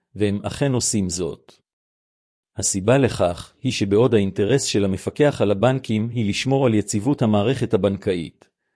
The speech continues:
ולכן מגביל את הבנקים ממתן הלוואות באותם מצבים כאמור, האינטרס של המלווים החוץ-בנקאיים הוא פשוט להכניס רווחים.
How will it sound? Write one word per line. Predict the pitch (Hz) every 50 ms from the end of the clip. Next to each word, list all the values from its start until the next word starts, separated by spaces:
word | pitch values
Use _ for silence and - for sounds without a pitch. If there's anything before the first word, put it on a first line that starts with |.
| _ -
ולכן | - 98 90 90 - - 151 160 147
מגביל | 120 101 90 - 101 135 139 135
את | - -
הבנקים | 107 92 104 123 127 - - - 101 101 113
ממתן | 113 107 107 98 - 135 139 135
הלוואות | 117 101 92 101 101 107 135 147 143 -
באותם | 101 107 101 - - 143 143 135
מצבים | 117 - - 110 98 120 123 120 104
כאמור, | - - 101 98 98 110 127 113 101 107 120 - _ _ _ _ _ _ _
האינטרס | - 104 101 101 98 - 127 131 131 147 143 -
של | - - 104 101
המלווים | 95 98 101 98 92 143 143 135
החוץ-בנקאיים | 123 - - 151 147 - 101 104 101 98 - - 104 101 120 139 143 127
הוא | 123 120 -
פשוט | - 104 - - 151 147 -
להכניס | 113 104 - - 113 107 - - -
רווחים. | 107 95 87 92 - - 101 85 65 - 58